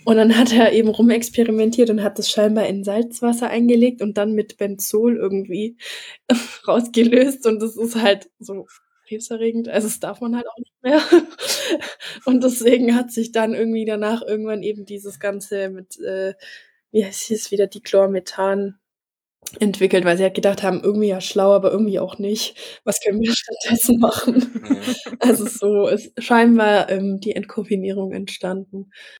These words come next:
Speaker 1: Und dann kam halt eben irgendwann die Idee, dass man's ja vielleicht noch ein bisschen gesünder machen könnte und daraufhin dann eben Swiss Water und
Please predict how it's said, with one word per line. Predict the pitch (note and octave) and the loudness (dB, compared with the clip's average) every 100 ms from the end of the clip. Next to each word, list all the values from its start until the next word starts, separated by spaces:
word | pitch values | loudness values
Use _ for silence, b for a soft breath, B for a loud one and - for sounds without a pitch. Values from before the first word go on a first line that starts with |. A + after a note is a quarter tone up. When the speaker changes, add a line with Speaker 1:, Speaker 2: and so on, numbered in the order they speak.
| _ _ | _ _
Speaker 1:
Und | - F#3 | -6 0
dann | F3 F#3 | 2 4
kam | G3 G3+ | 2 4
halt | F#3+ | 2
eben | F#3 G3+ - | 2 0 2
irgendwann | F#3+ G3 G3 | 2 2 2
die | F#3+ F3 | 2 0
Idee, | F3 | 2
dass | F#3 F#3+ - | 2 0 -2
man's | F3 - | -4 -2
ja | E3+ | -2
vielleicht | - E3 E3+ | -2 -4 0
noch | G3+ A#3 | -2 0
ein | A3+ | -2
bisschen | A3 - G#3 G#3 - | -2 0 0 0 -2
gesünder | - G#3 A3+ A3+ G#3+ | -2 2 4 4 4
machen | A3 G#3+ | 2 0
könnte | G3+ G#3 G#3 G3+ | 2 4 4 0
und | F#3 F3+ | -4 -4
daraufhin | E3+ E3 - F3+ | -4 -4 -8 -8
dann | F3 F3 | -8 -6
eben | F3+ F3+ _ b b b _ | -8 -8 _ b b b _
Swiss | - - - - | -8 -6 -6 -4
Water | - D#3+ - F#3 | -4 -2 -2 -2
und | - F3+ F3 - | -4 -10 -10 -16